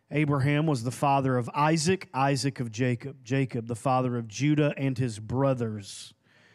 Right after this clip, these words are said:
Judah, the father of Perez and Zerah, whose mother was Tamar.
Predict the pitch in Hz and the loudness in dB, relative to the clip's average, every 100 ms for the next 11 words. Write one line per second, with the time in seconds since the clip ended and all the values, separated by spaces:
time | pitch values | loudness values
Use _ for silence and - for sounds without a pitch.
0 | _ _ - _ _ - - 131 113 196 | _ _ -20 _ _ -20 -16 -4 2 4
1 | 208 220 240 160 151 185 175 170 175 160 | 6 4 2 0 2 4 4 4 4 2
2 | 147 - 165 151 165 180 185 180 151 156 | 0 0 2 4 4 4 4 2 -2 -2
3 | 143 127 113 165 180 185 190 - 139 143 | -2 -2 0 2 4 4 2 -2 -2 -2
4 | 120 151 165 175 165 143 - - 196 196 | 0 2 4 4 2 0 -2 -2 2 2
5 | 156 131 120 160 | 2 2 2 0